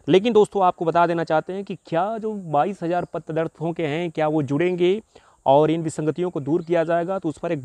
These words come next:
बड़ी अपडेट निकल करके आ गई है। वीडियो में एंड तक आप बने रहिएगा, सारी कहानी आपको समझ में आ जाएगी। जैसा कि दोस्तों आप देख सकते हैं, टीजीटी पीजीटी भर्ती में विसंगतियां दूर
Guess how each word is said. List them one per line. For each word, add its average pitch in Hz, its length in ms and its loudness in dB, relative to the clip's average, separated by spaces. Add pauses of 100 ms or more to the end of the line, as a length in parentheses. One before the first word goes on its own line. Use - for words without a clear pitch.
बड़ी 208 220 0
अपडेट 180 260 2
निकल 160 200 0
करके 156 220 2
आ 156 100 4
गई 156 180 2
है। 165 140 0 (160)
वीडियो 135 280 -2
में 147 100 -4 (120)
एंड 185 200 -4
तक 156 200 -8
आप 147 100 -2
बने 139 240 -2
रहिएगा, 143 400 2
सारी 202 380 -4
कहानी 147 340 -6
आपको 143 180 -8
समझ 127 260 -8
में 143 220 -2 (140)
आ 123 100 -4
जाएगी। 117 440 -2 (540)
जैसा 170 220 2
कि 196 60 2
दोस्तों 190 260 2
आप 170 80 -2
देख 175 140 -2
सकते 180 260 -8
हैं, 180 100 -4
टीजीटी 180 400 -4
पीजीटी 175 320 -2
भर्ती 151 420 -6
में 147 300 0 (460)
विसंगतियां 160 560 0
दूर 165 220 -2